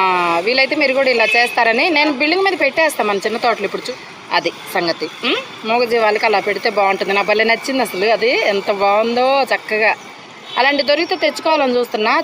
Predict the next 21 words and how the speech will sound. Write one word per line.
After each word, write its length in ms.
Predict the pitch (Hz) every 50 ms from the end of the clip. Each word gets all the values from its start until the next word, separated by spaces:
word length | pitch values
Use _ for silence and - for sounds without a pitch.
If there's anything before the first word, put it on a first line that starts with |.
| -
చిన్న 120 | 269 254 254 -
చిన్న 200 | 269 269 269 269 262 254 240 220 208 196
ఇవి 140 | 196 208 220
ఉంటాయి 240 | 226 233 247 233
కదా, 320 | 208 185 170 185 196 196 185
ఉమ్, 520 | 175 165 160 147 143 147 - - 185 185
ఏమంటారు 360 | 185 196 208 214 208 208 196
వాటిని, 380 | 190 185 175 - 202 220 277 339 - - - - - - - - - - - -
ఈ 140 | 220 247 240
కా-, 560 | - - 233 226 220 208 196 185 175 165 160 160 - - - -
తామర 240 | 226 240 262 269 247
పువ్వులు 280 | 208 196 202 190 185 190
వేసుకోవచ్చు, 440 | 180 - - 185 170 160 - 175
బాగుంటుంది 500 | 170 190 202 214 226 214 - 180 175 220
చిన్న 140 | 196 208 214
తొట్టిలాగా. 520 | 202 - 202 175 - 202 185 180 180 190 214
కానీ 360 | - 262 247 254 277 285 269
ఇలా 340 | 240 220 208 202 196 185 185
డాగ్స్కి 560 | 175 202 214 220 214 - - - 240 233 233
అది 180 | 214 202 190
వే-, 260 | 180 190 190 180 175